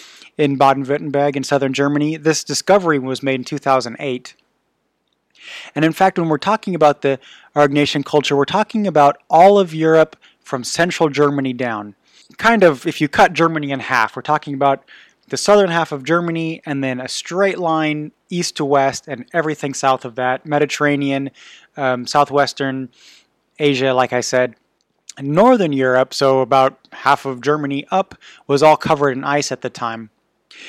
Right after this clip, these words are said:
What's important to note is that from this time period, about forty thousand to thirty thousand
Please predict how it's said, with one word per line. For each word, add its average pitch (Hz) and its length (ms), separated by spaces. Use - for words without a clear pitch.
What's - 160
important 180 440
to 139 100
note 185 440
is 135 180
that 139 300
from 147 200
this 151 200
time 196 280
period, 131 340
about 135 220
forty 170 320
thousand 151 420
to 131 60
thirty 160 280
thousand 131 540